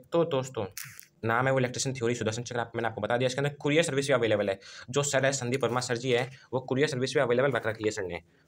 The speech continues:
जो आप कूरियर भी कर सकते हो इस बुक को। सर के पास कुरियर लिंक मैं आपको बता दूंगा, सर का WhatsApp नंबर भी मैं आपको डिस्क्रिप्शन में दे दूंगा, आप वहाँ से भी उसको ऑर्डर कर सकते हैं। और आप इसको अगर मंगाना चाहते हैं,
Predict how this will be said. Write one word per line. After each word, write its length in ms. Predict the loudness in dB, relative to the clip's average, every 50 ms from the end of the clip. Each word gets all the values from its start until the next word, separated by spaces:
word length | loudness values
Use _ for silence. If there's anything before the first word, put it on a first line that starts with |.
| _ _
जो 60 | -6 -6
आप 160 | -6 -2 0
कूरियर 240 | 2 4 4 4 4
भी 120 | 2 0
कर 100 | -2 -2
सकते 240 | -4 -4 -2 2 2
हो 60 | 2
इस 60 | 2
बुक 120 | 0 -8 -8
को। 180 | -10 -10 -10 -10 _ _ _ _ _ _ _ _ _ _ _ _ _ _ _ _ _ _ -20 _ _ _
सर 120 | -2 -2 0
के 100 | 0 2
पास 300 | 2 2 2 2 0 -4 -2
कुरियर 280 | 0 2 2 2 2
लिंक 140 | 2 0 0
मैं 60 | 0 0
आपको 160 | 0 0 -2
बता 180 | -2 -2 -2 -2
दूंगा, 160 | -2 -2 -4
सर 160 | -2 -2 -2 -2
का 100 | 0 0
WhatsApp 320 | 0 0 0 0 -2 -2
नंबर 260 | 0 0 0 0 -2 -2 -6 -10 -8 -6
भी 80 | -4
मैं 100 | -2 -2
आपको 220 | -2 -2 -2 -2 -2 -2 -6 -10 -12 _ -8
डिस्क्रिप्शन 340 | -6 -4 -4 -6 -6 -6
में 100 | -6 -4
दे 160 | 0 0 0 0
दूंगा, 160 | 0 -4 -4 -6 -6 -8
आप 120 | -4 -2
वहाँ 80 | -2 -4
से 100 | -2 -2
भी 80 | -2 -2
उसको 160 | -2 -4 -4
ऑर्डर 200 | -2 0 0 0 -2
कर 120 | -4 -6
सकते 280 | -6 -8 -8 -6 -4 -2
हैं। 60 | 0
और 160 | 0 -2 -2
आप 160 | -2 -4 -4 -4
इसको 180 | -4 -2 0 0
अगर 220 | 0 2 0 -2 -4 -6 -12 -18 -20 -20 -14 _ -2
मंगाना 240 | 0 0 2 0 0
चाहते 300 | 0 -2 -2 -2 -2 -2
हैं, 140 | -2 -4